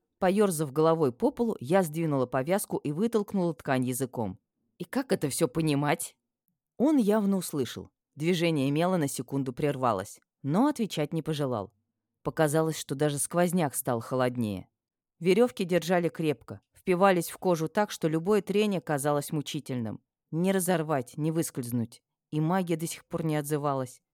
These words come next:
Я попробовала зачерпнуть из запаса кольца. Все равно, что хвататься за скользкий край. Только пальцы соскакивают. "Эй, эй, хотя бы посмотри на меня!" Смесь из страха, злости и возмущения оказалась поистине гремучей, меня затрясло.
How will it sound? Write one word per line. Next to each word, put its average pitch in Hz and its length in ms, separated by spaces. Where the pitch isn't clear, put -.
Я 214 200
попробовала 190 640
зачерпнуть 160 560
из 156 120
запаса 151 420
кольца. 151 500
Все - 180
равно, 160 280
что - 160
хвататься 147 520
за 143 120
скользкий 139 480
край. 123 340
Только 175 280
пальцы - 380
соскакивают. 117 800
"Эй, 190 500
эй, 214 500
хотя 240 280
бы 262 100
посмотри 302 520
на 226 100
меня!" 214 420
Смесь 196 400
из 170 80
страха, 196 460
злости 175 460
и - 20
возмущения 170 640
оказалась 170 440
поистине 202 500
гремучей, 196 520
меня 143 260
затрясло. 151 640